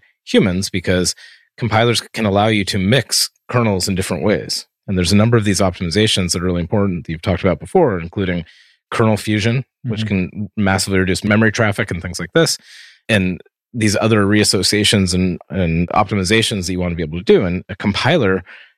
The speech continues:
Speaker 1: can do that in a very general way. Whereas if you're doing it with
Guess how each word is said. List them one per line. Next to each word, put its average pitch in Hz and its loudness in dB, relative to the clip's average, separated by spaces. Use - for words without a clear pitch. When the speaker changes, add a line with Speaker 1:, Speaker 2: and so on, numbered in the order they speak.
Speaker 1:
can 107 2
do 104 4
that 101 2
in 87 -4
a 87 -4
very 90 0
general 107 2
way. 76 -6
Whereas 98 0
if 95 -6
you're 101 2
doing 101 2
it 90 -4
with 85 -10